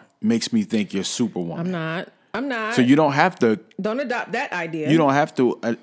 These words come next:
Speaker 1: adopt a facade. You don't have to
Speaker 2: <sighs>
Speaker 1: implore
Speaker 2: Oh, my
Speaker 1: a
Speaker 2: goodness.
Speaker 1: facade.
Speaker 2: Oh, my goodness.
Speaker 1: I thought you were Wonder Woman just the way, well, Superwoman just the way you
Speaker 2: Mm.
Speaker 1: are. But, but I, I changed it.
Speaker 2: Mm.
Speaker 1: I changed it.
Speaker 2: Mm.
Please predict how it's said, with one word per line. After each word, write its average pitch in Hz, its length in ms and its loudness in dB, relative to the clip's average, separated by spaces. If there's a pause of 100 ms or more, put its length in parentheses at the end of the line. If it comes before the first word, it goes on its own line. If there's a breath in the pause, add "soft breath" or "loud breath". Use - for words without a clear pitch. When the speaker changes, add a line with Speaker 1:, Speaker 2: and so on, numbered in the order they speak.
Speaker 1:
adopt 117 420 0
a 113 60 -2
facade. 123 680 -6 (1000 loud breath)
You 117 100 2
don't 123 120 4
have 160 200 -2
to 104 260 0
Speaker 2:
<sighs> - 80 -2
Speaker 1:
implore 147 600 0
Speaker 2:
Oh, - 60 -16
my 160 200 -16 (120)
Speaker 1:
a 104 40 -2
Speaker 2:
goodness. 90 200 -10
Speaker 1:
facade. 113 1040 -4
Speaker 2:
Oh, 226 180 -8
my 143 180 -8
goodness. 143 760 -10
Speaker 1:
I 120 140 2
thought 104 340 -2
you 110 100 2
were 87 260 -2 (140)
Wonder 107 260 -4
Woman 104 500 -2 (280)
just 110 240 -8
the 107 80 -2
way, 104 140 -2
well, 101 220 -4
Superwoman 104 540 -2
just 101 140 -8
the 113 80 -2
way 107 100 2
you 104 100 2
Speaker 2:
Mm. 127 80 2
Speaker 1:
are. 110 120 2
But, 101 100 -2 (240 loud breath)
but 135 140 4
I, 147 120 0 (120)
I - 40 0
changed 202 540 0
it. - 140 -14 (520)
Speaker 2:
Mm. 190 240 -6
Speaker 1:
I 226 120 2
changed 190 420 2
it. - 300 -8
Speaker 2:
Mm. 170 380 -8